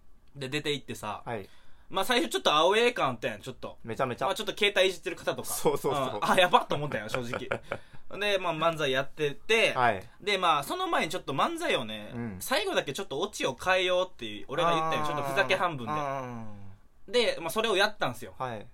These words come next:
Speaker 1: で、俺らとしてはそれはめっちゃ楽しかったけど、
Speaker 2: はい。
Speaker 1: まあ、お客さんからしたらどうやったんかな、みたいなんで、
Speaker 2: <laughs> はい。
Speaker 1: まあ、終わって。
Speaker 2: はい。
Speaker 1: ほんで、ね、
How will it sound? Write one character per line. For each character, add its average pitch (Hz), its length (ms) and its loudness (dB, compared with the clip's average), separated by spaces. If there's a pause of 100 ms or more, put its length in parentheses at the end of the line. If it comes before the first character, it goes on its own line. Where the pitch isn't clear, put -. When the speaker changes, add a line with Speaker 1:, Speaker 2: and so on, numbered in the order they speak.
(300)
Speaker 1:
で、 - 80 -6
俺 247 160 6
ら 294 100 8
と 190 100 0
し 185 40 0
て 180 60 0
は 143 60 0
そ 165 80 -2
れ 160 80 2
は 156 80 2
め 127 100 -2
っ - 20 -6
ち 127 120 -12
ゃ 143 80 -6
楽 139 120 -2
し - 20 -10
か 131 80 -6
っ 107 60 -4
た 113 100 -6
け 107 60 -4
ど、 113 60 -4
Speaker 2:
は 135 60 -2
い。 131 40 -4
Speaker 1:
ま 135 80 4
あ、 - 20 8
お - 40 4
客 127 120 2
さ 185 140 -2
ん 190 40 -6
か 233 80 -4
ら 226 80 0
し - 40 -6
た 151 80 -2
ら 123 40 0
ど 156 140 0
う 170 60 4
や 147 60 4
っ - 80 -6
た 123 100 -4
ん 113 60 -8
か 107 80 -6
な、 165 180 4
み 127 120 2
た 117 60 0
い 117 40 -4
な 110 100 -2
ん 120 60 -4
で、 170 280 2
Speaker 2:
<laughs> - 0 -
は - 120 -6
い。 - 180 -10
Speaker 1:
ま 185 120 0
あ、 - 40 6
終 160 180 8
わ - 60 -12
っ - 60 -12
て。 101 200 -8 (180)
Speaker 2:
は - 140 -6
い。 - 100 -8 (400)
Speaker 1:
ほ 180 120 -8
ん 208 40 -4
で、 185 840 8
ね、 185 300 0